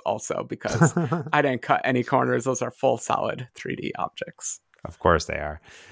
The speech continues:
Speaker 2: Well, you know, I think the idea here, if we go roll this back even before that, of taking a bunch of photos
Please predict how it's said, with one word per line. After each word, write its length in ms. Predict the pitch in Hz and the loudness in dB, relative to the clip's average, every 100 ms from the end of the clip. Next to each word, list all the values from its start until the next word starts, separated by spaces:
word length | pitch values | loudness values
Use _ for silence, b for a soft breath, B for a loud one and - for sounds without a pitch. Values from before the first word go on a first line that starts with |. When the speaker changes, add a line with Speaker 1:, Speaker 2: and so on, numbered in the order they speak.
| B - | B 4
Speaker 2:
Well, 100 | 151 | 8
you 120 | 143 | 10
know, 120 | 135 | 10
I 120 | 123 | 8
think 280 | - 180 202 | 8 4 4
the 100 | 151 | 2
idea 500 | 104 101 90 110 120 | 2 0 2 4 6
here, 360 | 120 92 82 82 | 4 0 0 0
if 100 | - | 0
we 100 | 95 | 0
go 240 | 90 87 | 0 0
roll 240 | 92 95 | 2 2
this 160 | 92 95 | 2 0
back 260 | 90 82 87 | 0 -2 -4
even 220 | 85 82 | -4 -4
before 300 | 85 - 147 | -4 2 4
that, 180 | 107 87 | 4 2
of 160 | 85 - b b b | -2 -12 b b b
taking 340 | - 143 180 185 | 4 6 6 6
a 60 | |
bunch 200 | 147 131 | 6 6
of 100 | 113 | 4
photos 720 | - 113 107 82 78 87 107 | 6 6 6 4 -2 -4 -6